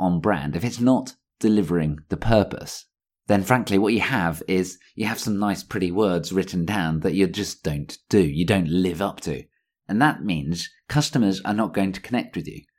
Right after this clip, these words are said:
They may even start to distrust you or find you a bit disingenuous because you say one thing and you do another. So if perhaps you are feeling like your operating model is not on brand,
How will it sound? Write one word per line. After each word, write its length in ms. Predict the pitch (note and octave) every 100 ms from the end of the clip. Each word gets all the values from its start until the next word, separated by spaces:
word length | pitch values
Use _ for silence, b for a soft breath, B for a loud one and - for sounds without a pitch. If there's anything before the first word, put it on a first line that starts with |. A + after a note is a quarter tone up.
| _
They 140 | A#2+ B2+
may 240 | C3+ D3+
even 520 | D3+ G#2 F#2+ F2+ F2
start 340 | E2+ - G2 -
to 100 | F#2
distrust 640 | F2 - - C#3 C3+ -
you 300 | C3 B2+ B2+ b b b -
or 100 | A#2
find 360 | - C3+ B2
you 100 | A2
a 60 | G2
bit 180 | - -
disingenuous 760 | F2 G2 F#2+ A2+ F2 C#2 - _ _ _ _
because 500 | G2+ - F2 - -
you 100 | F#2
say 240 | G2+ G#2 F2+
one 240 | F#2+ A2+
thing 280 | - D#2+ E2
and 100 | E2+
you 120 | E2+
do 280 | D2 C#2+ C#2+ -
another. 500 | F2 G#2+ F2+ C2+ - _ _ _ -
So 200 | D#3 E3+
if 180 | F#3+
perhaps 520 | G3 D#3 C#3 - - -
you 240 | B2 C3
are 40 | A#2+
feeling 560 | - F#2 D#2 D2+ D2+ C2+
like 240 | F2+ -
your 260 | - A#2+ B2 F2
operating 460 | - D#2+ D2+ E2+
model 260 | D#2 D#2 D#2
is 160 | F#2 F2+
not 180 | - A#1
on 160 | D#2+
brand, 420 | D#2 D2+ C2 C#3